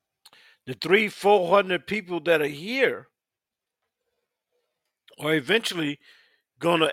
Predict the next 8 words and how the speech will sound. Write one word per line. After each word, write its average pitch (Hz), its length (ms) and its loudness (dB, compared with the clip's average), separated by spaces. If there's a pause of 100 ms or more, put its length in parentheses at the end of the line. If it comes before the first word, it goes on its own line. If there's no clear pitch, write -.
age. 160 960 -4 (2750)
We 165 160 2
are 170 100 4
already 185 800 2
in 143 140 -4
a 131 80 -4
semi-retired 156 1600 0 (1800)
community. 147 580 -6